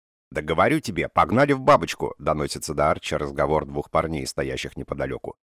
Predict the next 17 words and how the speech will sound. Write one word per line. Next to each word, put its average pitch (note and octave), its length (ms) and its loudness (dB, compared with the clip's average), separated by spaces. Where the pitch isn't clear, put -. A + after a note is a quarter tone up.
«Там D#2 180 0
знаешь, F#2 320 2
какие F#2+ 300 -4
телки! - 420 -4
Задолбало D3+ 540 4
уже E2 180 0
по - 80 0
улицам D#2 340 -2
шататься! - 600 -6
Давай D#3+ 260 4
отдохнем C3+ 380 0
по-человечьи!» F2 680 -4
«Блин, F#2+ 540 0
Дэн, G#2+ 240 4
там G#2 280 2
дорого, D3+ 320 2
небось!» — G2+ 440 0